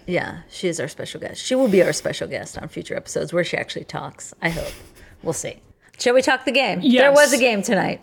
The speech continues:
Speaker 2: So what did you think?
Speaker 1: Mm, good three points. Very important. You start the World Cup off on the right foot. Th-, literally the last thing I said to Vlatko Andonovski, the head coach of the U S team,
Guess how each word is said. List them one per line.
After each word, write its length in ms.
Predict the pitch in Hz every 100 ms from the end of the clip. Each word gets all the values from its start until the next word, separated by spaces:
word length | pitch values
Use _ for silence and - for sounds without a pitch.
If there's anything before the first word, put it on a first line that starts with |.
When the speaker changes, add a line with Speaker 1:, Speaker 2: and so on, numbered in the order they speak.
| -
Speaker 2:
So 680 | - 262 247 226 220 196 - _
what 540 | 220 185 196 214 - -
did 300 | 202 196 165
you 200 | 175 180
think? 360 | - - - - _ _ _ _ -
Speaker 1:
Mm, 520 | 190 180 170 160 156 -
good 180 | 185 180
three 140 | 190
points. 640 | 190 180 151 160 - - -
Very 500 | 165 147 156 185 185
important. 600 | 202 180 165 156 156 160 -
You 100 | 156
start 440 | - - 180 175 -
the 200 | 165 180
World 260 | 175 175
Cup 320 | 170 175 - _ _ -
off 320 | 165 160 -
on 160 | - 165
the 100 | 156
right 240 | 151 156
foot. 340 | - 160 165 - _ - - _
Th-, 140 | - _
literally 460 | 226 214 220 - 214
the 140 | 190
last 340 | 185 180 180 -
thing 200 | 190 185
I 60 | 180
said 300 | - 170 -
to 120 | 180
Vlatko 280 | 160 165 -
Andonovski, 720 | 160 156 156 151 147 - 151
the 100 | 151
head 180 | 185 -
coach 260 | 147 -
of 140 | 147 135
the 80 |
U 100 | 143
S 140 | 139 -
team, 380 | - 143 143